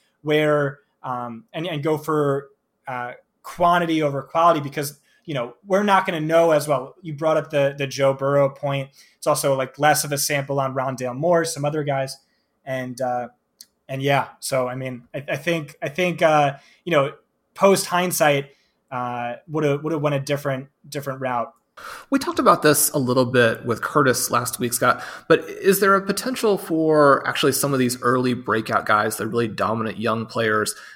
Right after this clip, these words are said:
Speaker 2: to benefit from this in a way where, you know, they don't play and get hurt, they don't have a down season, you know, like a Juju Smith-Schuster or Laviska Shenault, some of these guys who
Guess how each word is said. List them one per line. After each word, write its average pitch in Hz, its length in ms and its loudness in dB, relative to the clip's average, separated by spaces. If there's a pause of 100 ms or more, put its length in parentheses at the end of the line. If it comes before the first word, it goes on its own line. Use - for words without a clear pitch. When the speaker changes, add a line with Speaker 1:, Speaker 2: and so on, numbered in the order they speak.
Speaker 2:
to 117 760 0 (880)
benefit 139 380 -2
from 151 180 0
this 143 320 -2
in 131 80 -4
a 127 100 2
way 123 280 4
where, 117 460 2 (240)
you 131 100 -4
know, 113 80 0
they 107 160 0
don't 120 440 2 (240)
play 120 540 -2
and 117 160 -2
get 117 140 -2
hurt, 120 340 4 (240)
they 117 140 0
don't 117 360 2
have 120 460 2
a 113 60 -4
down 110 340 -2
season, 110 640 -4
you 113 80 -6
know, 110 60 -4
like 107 180 -6
a 107 100 -4
Juju 107 380 -4
Smith-Schuster 107 600 -4
or 107 60 0
Laviska - 800 -6 (180)
Shenault, 113 380 0 (240)
some 196 160 4
of 220 60 2
these 175 160 2
guys 123 440 4
who 117 460 0